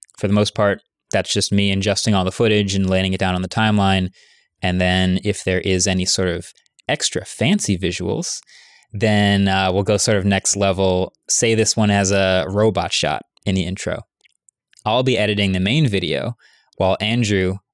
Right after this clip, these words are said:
Vin, and Brandon will go off to the robot studio and will make their incredible masterpiece.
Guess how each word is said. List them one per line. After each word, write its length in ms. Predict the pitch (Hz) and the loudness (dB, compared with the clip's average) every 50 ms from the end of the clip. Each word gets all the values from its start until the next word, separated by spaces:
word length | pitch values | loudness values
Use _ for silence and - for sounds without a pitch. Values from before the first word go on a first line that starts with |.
| _ _ - | _ _ -12
Vin, 560 | 101 90 104 110 107 104 101 95 95 90 - - - | -6 -2 0 2 2 2 2 0 -2 -4 -6 -8 -8
and 180 | - 95 90 | -8 -6 -2
Brandon 580 | 87 98 104 110 113 110 98 98 90 87 90 92 - _ _ _ _ _ | 0 0 0 2 2 2 2 0 -2 -2 -6 -8 -10 _ _ _ _ _
will 100 | - 104 | -2 -2
go 160 | 95 95 101 | 0 2 2
off 180 | 95 95 95 - | 2 2 0 -2
to 120 | - - | -2 -2
the 80 | 95 92 | 0 0
robot 440 | 90 98 110 135 131 113 104 87 82 | 2 2 2 2 2 2 0 0 -2
studio 560 | - - - 92 90 90 87 87 87 90 98 - _ _ _ _ _ | -4 -2 -2 -2 0 0 0 -2 -2 -4 -6 -8 _ _ _ _ _
and 140 | 113 98 98 | -2 -2 0
will 100 | 95 92 | 0 0
make 440 | 95 95 95 92 95 - - - - _ _ | 2 2 0 0 -2 -4 -8 -14 -20 _ _
their 360 | - 107 101 104 101 107 127 123 | -8 -4 -2 0 2 2 2 2
incredible 400 | 110 104 - 107 95 87 95 92 | 0 0 0 0 0 0 0 -2
masterpiece. 760 | 92 82 82 87 - - 98 - - 82 90 - - - - | -2 -2 -4 -4 -6 -8 -6 -4 -4 -4 -2 -2 -2 -4 -4